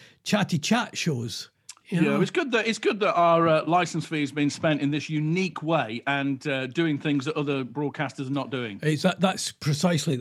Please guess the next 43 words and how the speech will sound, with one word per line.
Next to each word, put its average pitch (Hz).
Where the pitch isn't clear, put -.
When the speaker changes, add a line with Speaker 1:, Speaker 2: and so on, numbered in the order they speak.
Speaker 1:
Thank 180
goodness 165
I'm 147
Speaker 2:
Mm. -
Speaker 1:
not 180
just -
copying 160
Speaker 2:
Mm. 151
Speaker 1:
a 131
format. 180
Speaker 2:
Mm. 131
Speaker 1:
You 147
know. 131
Speaker 2:
Mm. 139
Speaker 1:
Uh, 135
Speaker 2:
<laughs> -
Yeah, 233
yeah. 160
Speaker 1:
yeah. 196
Speaker 2:
I'm 220
going 277
snowballing 208
this 147
afternoon. 180
Have 226
you 339
got 403
any 277
snow 294
left, 151
by 107
the 107
way? 151
You 285
got 226
Speaker 1:
We've 240
Speaker 2:
any 190
Speaker 1:
got 196
Speaker 2:
snow? 302
Speaker 1:
nothing, 190
nothing 247
at -
all. 151